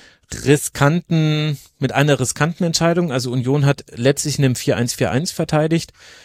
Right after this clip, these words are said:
und da ist natürlich die Eins <laughs> das Problem. Und zwar nicht die vorderste Eins, sondern die zwischen den Linien, Tanja Pavolek.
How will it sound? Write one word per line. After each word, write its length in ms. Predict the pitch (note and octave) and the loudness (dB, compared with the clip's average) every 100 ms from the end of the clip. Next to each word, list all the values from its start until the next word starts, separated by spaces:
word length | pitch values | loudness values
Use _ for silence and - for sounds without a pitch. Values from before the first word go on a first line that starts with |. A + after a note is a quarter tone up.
| _ | _
und 180 | - B2 | 0 4
da 60 | B2+ | 4
ist 120 | B2 | 4
natürlich 320 | B2+ B2 A2+ | 2 2 0
die 180 | C3 - | -2 0
Eins 460 | A2 A#2+ G#2+ - C#3 - | 2 2 2 -4 -2 -4
<laughs> 160 | - - | -2 0
das 220 | G2+ G#2 | 2 2
Problem. 380 | - G2+ F2+ F2+ | -2 -4 -2 -2
Und 80 | F#2 | 0
zwar 160 | G#2 | 2
nicht 180 | A2 G#2+ | 2 0
die 80 | A2 | -2
vorderste 500 | A2+ A#2 D3 - D3 | 2 4 4 2 -2
Eins, 240 | B2 C3 | 0 0
sondern 260 | B2 A2 G#2 | 2 2 2
die 200 | A#2 A#2+ | 0 -4
zwischen 320 | - A#2 A2+ | 0 0 2
den 120 | G#2 | 0
Linien, 400 | F#2+ G2+ F#2 E2+ | -2 -4 -2 -4
Tanja 340 | - B2 B2+ A#2 | -2 -2 2 0
Pavolek. 520 | - G#2 G2+ F2 | 0 0 0 -2